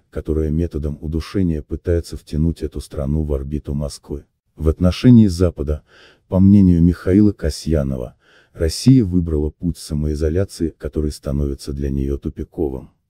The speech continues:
В последующие годы политик неоднократно давал интервью различным YouTube-каналам и изданиям, где делился взглядами на происходящее в мире. Касьянов выступал и с критикой экономической политики,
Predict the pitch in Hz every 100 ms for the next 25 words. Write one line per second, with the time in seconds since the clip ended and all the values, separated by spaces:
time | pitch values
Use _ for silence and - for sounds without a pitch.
0 | _ - 82 - 107 104 92 - 98 87
1 | 80 98 90 82 95 92 113 101 - 87
2 | 80 87 85 101 107 98 85 87 82 98
3 | - 92 87 90 87 92 98 90 80 87
4 | - 90 82 80 - 90 - - 80 85
5 | 82 78 - 82 78 76 85 76 71 67
6 | 71 _ - 80 90 85 85 90 85 76
7 | 69 73 80 80 78 76 73 71 73 71
8 | - 73 71 76 - - 78 71 73 73
9 | 73 - _ _ _ 85 78 - 117 107
10 | - 80 - 82 95 95 - 92 - 90
11 | 82 - - - - 80 76 71 - -
12 | 80 - 78 80 90 - -